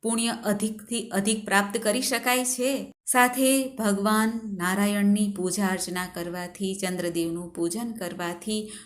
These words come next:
અનેક ગણો લાભ પ્રાપ્ત થાય છે. માતા મહાલક્ષ્મીનું પૂજન પણ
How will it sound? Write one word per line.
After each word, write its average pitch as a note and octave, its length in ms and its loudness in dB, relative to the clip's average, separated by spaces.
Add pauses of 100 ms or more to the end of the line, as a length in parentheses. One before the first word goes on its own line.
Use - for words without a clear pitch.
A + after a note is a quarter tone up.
(120)
અનેક A#3+ 380 0
ગણો G3+ 300 2
લાભ F#3+ 400 0
પ્રાપ્ત F#3 340 -2
થાય A#3+ 340 -6
છે. G3+ 320 -8
માતા G#3+ 420 0
મહાલક્ષ્મીનું G3+ 1040 -2
પૂજન G#3 460 0
પણ C4+ 280 0